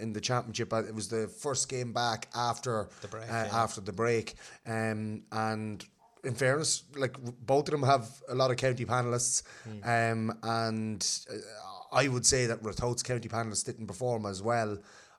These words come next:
Speaker 1: on, on that day. It was, it, w-, it was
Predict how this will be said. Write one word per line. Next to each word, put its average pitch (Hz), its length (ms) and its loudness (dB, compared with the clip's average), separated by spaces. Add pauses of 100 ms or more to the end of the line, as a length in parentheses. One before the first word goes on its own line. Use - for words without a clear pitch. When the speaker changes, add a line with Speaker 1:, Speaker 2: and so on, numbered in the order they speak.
Speaker 1:
on, 104 560 0
on 101 260 -8
that 113 240 2
day. 104 280 -2 (260)
It 101 120 -8
was, 90 340 0
it, 104 60 -8
w-, 98 260 -8
it 101 60 -6
was 92 180 -6